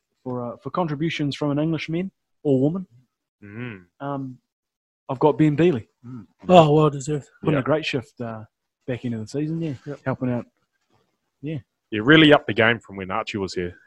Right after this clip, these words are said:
Speaker 2: He, um, Archie really brought down the English Rose, I thought.
Speaker 1: Yeah.
Speaker 2: Um, Ben's really brought it back up again.
Speaker 1: Mm.
Speaker 4: The
Speaker 3: There's a
Speaker 4: worst
Speaker 3: couple, there's a
Speaker 4: bomb
Speaker 3: couple of
Speaker 4: that we
Speaker 3: dodgy
Speaker 4: had.
Speaker 3: bombs here, right?
Speaker 4: Yeah, yeah.
Speaker 3: Brian,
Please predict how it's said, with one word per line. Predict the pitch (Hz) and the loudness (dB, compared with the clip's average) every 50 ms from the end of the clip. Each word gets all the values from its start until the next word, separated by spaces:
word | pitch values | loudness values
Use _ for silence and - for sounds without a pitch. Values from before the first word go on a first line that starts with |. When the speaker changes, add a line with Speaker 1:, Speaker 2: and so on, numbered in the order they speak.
| _ _ | _ _
Speaker 2:
He, | 104 101 98 98 | -4 -2 0 2
um, | 98 92 95 95 95 98 104 | 2 2 0 -2 -4 -4 4
Archie | 113 117 120 - - 107 | 4 4 4 4 -2 -4
really | 95 101 104 101 98 95 90 _ - | -2 -2 -2 -2 -2 -6 -8 _ -8
brought | 104 98 - - _ | -6 -6 -6 -4 _
down | - 101 101 101 101 101 98 | 0 0 0 0 -2 -2 -4
the | 98 95 98 95 - _ _ | -2 -2 -2 -4 -6 _ _
English | - 107 104 92 - - | -8 -8 -8 -10 -2 0
Rose, | 110 131 156 151 135 | 2 2 2 2 0
I | 123 | 2
thought. | - 170 147 | 2 4 4
Speaker 1:
Yeah. | 131 127 123 120 117 107 98 101 98 98 | 4 4 4 2 2 2 2 2 0 0
Speaker 2:
Um, | 98 98 101 - _ _ - _ _ _ _ - | -2 -4 -12 -14 _ _ -20 _ _ _ _ 4
Ben's | 117 117 110 98 101 | 4 4 4 2 2
really | 107 104 98 98 | 2 2 2 2
brought | - 104 98 92 | -2 -4 -6 -4
it | - | -4
back | 98 90 - - | -8 -6 -4 -6
up | 98 - | -6 -6
again. | 101 95 92 95 | -6 -8 -8 -6
Speaker 1:
Mm. | - 120 120 117 113 113 | -6 -6 -6 -6 -6 -2
Speaker 4:
The | 151 185 180 | 0 2 2
Speaker 3:
There's | 170 156 | 4 4
a | |
Speaker 4:
worst | 165 160 156 156 - | 6 4 4 2 2
Speaker 3:
couple, | - 160 | 4 4
there's | 156 156 | 4 4
a | 147 | 4
Speaker 4:
bomb | 143 | 2
Speaker 3:
couple | 170 143 - 143 | 0 0 -2 4
of | 135 | 4
Speaker 4:
that | 123 | 4
we | 113 | 4
Speaker 3:
dodgy | 127 - | 4 0
Speaker 4:
had. | 104 131 | -2 -2
Speaker 3:
bombs | 110 110 107 101 - | -2 -4 -4 -6 -10
here, | 110 107 110 | -10 -10 -8
right? | 113 104 - | -10 -10 -10
Speaker 4:
Yeah, | 147 139 135 | -12 -14 -14
yeah. | 135 127 _ _ _ _ _ | -18 -20 _ _ _ _ _
Speaker 3:
Brian, | 107 104 104 104 104 101 101 | -6 -4 -4 -4 -8 -10 -12